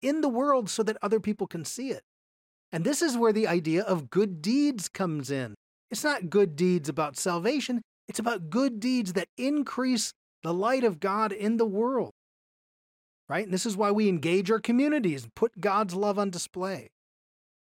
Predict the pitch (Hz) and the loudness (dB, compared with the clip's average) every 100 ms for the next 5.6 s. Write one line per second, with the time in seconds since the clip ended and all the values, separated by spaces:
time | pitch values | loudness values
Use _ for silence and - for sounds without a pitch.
0 | _ 170 165 156 143 175 170 185 208 190 | _ -2 0 -2 -2 2 4 4 4 4
1 | 165 160 139 196 202 190 165 160 135 139 | 4 2 2 2 4 4 4 0 0 -2
2 | 196 254 226 160 139 139 139 - _ _ | 0 2 0 0 0 0 -4 -14 _ _
3 | _ _ _ _ 156 170 165 185 233 208 | _ _ _ _ 2 4 4 4 6 6
4 | 165 170 190 - 160 156 156 156 143 214 | 6 4 2 -2 -6 -4 -2 -2 -2 -2
5 | 269 233 202 185 175 | 0 2 0 2 -2